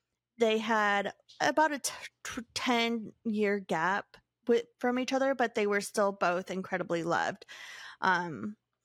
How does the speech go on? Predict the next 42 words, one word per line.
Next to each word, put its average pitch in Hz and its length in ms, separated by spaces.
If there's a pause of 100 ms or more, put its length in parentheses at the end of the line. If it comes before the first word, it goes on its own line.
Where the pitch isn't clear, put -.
(220)
unfortunately, 226 960
the 208 160
happiness 202 640
was 208 100
short-lived. 190 920
Their 185 560
parents 220 420
bought 196 360
a 208 40
new 233 200
house 202 340
and 190 100
they 180 80
couldn't 190 280
keep 180 200
up 170 200
with 185 160
the 208 80
payments. 320 580 (480)
This 233 180
caused 214 440
them 202 220
to - 200
argue 226 400
a 269 80
lot, 277 480
and 202 640 (180)
it 208 160
just 214 160
seemed 202 200
like 196 160
there 190 120
was 175 120
a 175 140
dark 175 240
cloud 175 340
over 190 220
the 147 140
house 175 340
all 175 200
the 175 120
time. 135 480